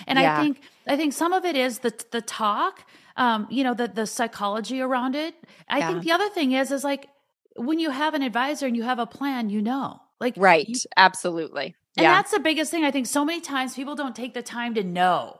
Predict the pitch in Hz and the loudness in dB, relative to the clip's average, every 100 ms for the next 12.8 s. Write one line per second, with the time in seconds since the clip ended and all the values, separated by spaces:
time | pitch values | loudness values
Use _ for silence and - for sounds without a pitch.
0 | - 196 151 - 202 220 - 208 220 247 | 4 6 6 4 2 4 4 6 6 6
1 | 262 214 196 180 190 175 165 170 156 160 | 8 8 8 4 0 0 0 4 6 6
2 | - 180 170 165 160 - 180 - 156 165 | 6 2 2 0 -2 -4 -6 -2 0 0
3 | - 185 165 - 165 156 147 135 - 175 | 2 4 2 2 -2 0 2 2 0 -4
4 | - 165 151 170 160 185 175 - 165 175 | 2 2 4 2 6 6 6 2 0 2
5 | 165 165 170 170 220 151 135 170 170 170 | 4 2 0 6 8 8 6 4 2 2
6 | 160 165 190 170 139 139 - 226 208 185 | 0 0 0 0 0 -8 -14 -10 -8 -8
7 | 170 - _ _ 180 180 185 175 180 175 | -12 -20 _ _ 6 8 6 4 4 6
8 | 170 175 175 170 170 165 - 170 165 170 | 6 4 0 -4 -4 0 4 4 4 0
9 | 247 202 190 185 170 - - 254 220 214 | 4 6 8 8 4 2 4 4 6 4
10 | - 214 220 196 196 190 190 190 185 165 | -2 -4 0 0 0 -2 0 0 0 -2
11 | 165 - 185 185 196 190 180 165 151 175 | 0 2 4 6 4 6 4 4 0 0
12 | 175 180 170 156 139 143 143 | 2 0 0 -2 2 2 2